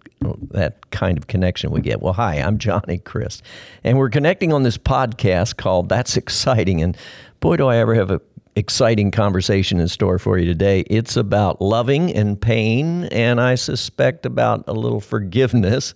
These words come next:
And I think we're gonna uncover the big lie that you really can't do life alone. So you're gonna love this, and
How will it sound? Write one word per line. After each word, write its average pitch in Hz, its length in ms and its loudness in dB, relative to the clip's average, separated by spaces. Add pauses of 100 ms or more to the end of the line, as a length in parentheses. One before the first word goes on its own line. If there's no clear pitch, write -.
(580)
And 123 160 2
I 147 80 2
think 170 200 0
we're 165 120 2
gonna 135 280 2
uncover 123 520 2
the 101 80 -2
big 104 260 0
lie 101 720 2 (760)
that - 180 -2
you 101 160 0
really 127 300 0
can't 123 320 0
do 98 120 2
life 90 340 0
alone. 90 440 0
So 85 340 -2 (320)
you're 143 120 -4
gonna 98 160 2
love 87 320 -2
this, - 400 -8
and 87 340 -8